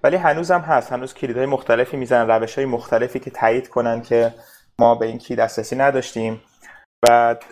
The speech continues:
روش‌هایی که از یک سال پیش مد شده اینه که شما می‌تونید که کوین فیزیکال رو در واقع سفارش بدین و آدرس بیت کوین خودتون رو بفرستین که روی اون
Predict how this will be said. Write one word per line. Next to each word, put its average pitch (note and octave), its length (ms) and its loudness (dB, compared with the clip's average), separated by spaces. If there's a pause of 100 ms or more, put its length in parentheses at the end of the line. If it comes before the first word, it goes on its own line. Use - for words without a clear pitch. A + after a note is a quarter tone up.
روش‌هایی B2+ 400 -2
که F3+ 120 -2
از B2+ 400 -4 (140)
یک C3 180 -4
سال B2 180 -2
پیش B2 240 -10
مد A#2+ 160 0
شده A#2+ 220 -2
اینه D3+ 180 -2
که D3+ 240 2
شما C3 200 -2
می‌تونید D3+ 300 -8
که A#2+ 200 0 (680)
کوین A#2+ 400 2
فیزیکال A2+ 540 0
رو A2 60 -2
در A2+ 140 2
واقع A2 260 -2 (180)
سفارش A#2 520 0
بدین A2 420 -8 (420)
و - 40 0
آدرس A#2 380 2
بیت A#2+ 240 -6
کوین D3 220 -2
خودتون C3+ 500 0
رو G#2+ 100 -2
بفرستین A2 640 -4
که A2+ 140 -4
روی A2 240 0
اون G#2+ 360 -2